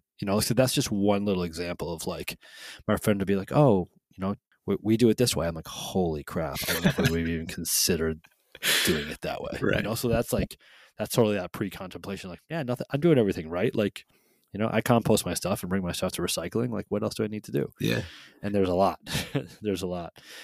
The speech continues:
Speaker 1: You know, so I was thinking, "All right, where am I on each, you know, where, what's an example from my life where I could be in each of these steps?"
Speaker 2: Mm.
Speaker 1: But I
Speaker 2: Yeah.
Speaker 1: have a really difficult time reading and learning about stuff and just keeping it to myself. Like,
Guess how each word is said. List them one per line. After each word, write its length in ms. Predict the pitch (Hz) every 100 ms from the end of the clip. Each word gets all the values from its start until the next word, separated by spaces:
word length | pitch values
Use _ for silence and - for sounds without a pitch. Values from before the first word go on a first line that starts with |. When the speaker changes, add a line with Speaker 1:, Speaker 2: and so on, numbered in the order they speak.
| -
Speaker 1:
You 60 |
know, 80 | 127
so 120 | 131 127
I 60 |
was 100 | 131
thinking, 180 | 135 123
"All 80 | 139
right, 120 | 139
where 240 | 117 156
am 200 | 143 147
I 160 | 131 98
on 140 | 90
each, 300 | 90 87 - -
you 60 |
know, 120 | 104 90
where, 220 | 110 127
what's 200 | 127 127
an 60 | 127
example 340 | 110 110 107
from 120 | 107 107
my 80 | 92
life 260 | 95 117
where 80 | 98
I 60 | 87
could 260 | - 117 95
be 120 | 98
in 100 | 90
each 180 | 92 -
of 60 |
these 140 | 87 82
steps?" 440 | - 80 - -
Speaker 2:
Mm. 280 | 120 120 95 - - - - -
Speaker 1:
But 200 | 127 - _ - _ _ _ _ -
I 140 | 123 139
Speaker 2:
Yeah. 0 |
Speaker 1:
have 180 | 190
a 60 | 202
really 320 | 147 110 110
difficult 600 | 104 107 - - 101 -
time 640 | - - 95 90 98 123 139 _ _ - -
reading 600 | 110 87 101 104 120 127
and 120 | 98 90
learning 280 | 90 90 104
about 280 | 107 113 -
stuff 640 | - - 117 113 - - - _ _
and 140 | 127 117
just 260 | 107 - -
keeping 260 | 113 101
it 100 | 90
to 60 | -
myself. 440 | 85 - - -
Like, 140 | 190